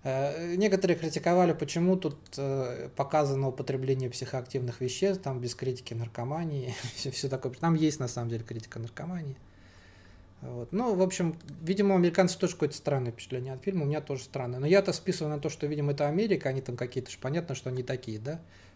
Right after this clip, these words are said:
Но вот, на, на самом деле, современные американцы тоже так воспринимают, что как-то странно про нашу историю сняли. Такая у них тоже реакция.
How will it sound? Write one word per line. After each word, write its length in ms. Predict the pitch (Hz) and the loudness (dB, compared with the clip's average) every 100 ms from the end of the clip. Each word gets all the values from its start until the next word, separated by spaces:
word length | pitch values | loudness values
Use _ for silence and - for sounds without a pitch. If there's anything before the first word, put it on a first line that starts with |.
| - | 2
Но 120 | 180 | 4
вот, 240 | 175 175 | 4 2
на, 140 | 160 147 | -4 -2
на 120 | 156 | -2
самом 160 | - 165 | 0 2
деле, 160 | 151 | 2
современные 440 | 147 151 151 156 147 | 0 0 0 0 0
американцы 360 | 147 175 165 | 0 0 -2
тоже 220 | - 147 143 | 0 -2 -2
так 240 | 127 - | -8 -8
воспринимают, 480 | 123 - 131 127 120 | -12 -8 -6 -4 -8
что 80 | - | -8
как-то 240 | 139 - | -8 -6
странно 420 | - 160 147 127 | -4 2 2 2
про 140 | 120 127 | -2 -4
нашу 320 | 127 120 127 | -4 -6 -8
историю 320 | 120 123 120 | -6 -8 -8
сняли. 360 | - 160 175 143 - - - - - - - - | -8 -8 -8 -10 -16 -20 -20 -20 -20 -20 -20 -10
Такая 360 | 135 120 139 135 | -8 0 2 2
у 40 | |
них 160 | 123 - | -2 -4
тоже 260 | 127 120 | -4 -2
реакция. 460 | 117 117 - - | -2 -4 -6 -14